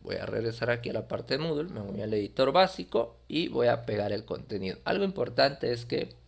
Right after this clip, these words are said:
aquí utilicen los comandos control C, control V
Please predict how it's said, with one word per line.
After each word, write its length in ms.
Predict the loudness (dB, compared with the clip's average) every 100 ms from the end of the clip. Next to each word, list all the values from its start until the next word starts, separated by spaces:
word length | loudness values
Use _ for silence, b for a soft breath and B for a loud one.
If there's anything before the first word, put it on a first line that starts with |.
| -18 -6
aquí 300 | -6 -4 -4
utilicen 560 | -4 0 0 0 -4
los 160 | -4 -4
comandos 480 | 0 4 4 2 0
control 480 | 0 0 0 -4
C, 300 | -2 -2 -2
control 420 | -2 -6 -4 -6 -2
V 400 | 0 0 0